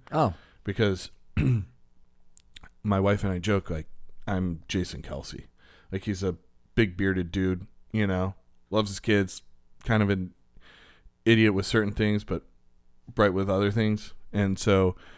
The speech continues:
Speaker 2: I get, like, the back and forth with
Speaker 1: Mm.
Speaker 2: those two. But anyways, back to Taylor Swift.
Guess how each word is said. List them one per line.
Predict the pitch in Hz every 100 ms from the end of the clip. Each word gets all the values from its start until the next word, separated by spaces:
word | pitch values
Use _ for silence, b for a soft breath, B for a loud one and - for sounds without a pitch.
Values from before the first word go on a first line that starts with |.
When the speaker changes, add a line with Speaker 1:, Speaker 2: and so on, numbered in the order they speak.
| b b
Speaker 2:
I | 95
get, | 101 104 95 - _ - _ _ _ _ _ _ _ _ _ _ _ _ - -
like, | 98 -
the | 92
back | 92 92
and | 95
forth | - 95 95 - - - -
with | 110 98
Speaker 1:
Mm. | 80
Speaker 2:
those | 95 90
two. | - - 139 90 78 - b b b b b b - -
But | 107 101 98
anyways, | 143 156 101 90
back | 123 117
to | 101
Taylor | 104 76
Swift. | - 131 90 - -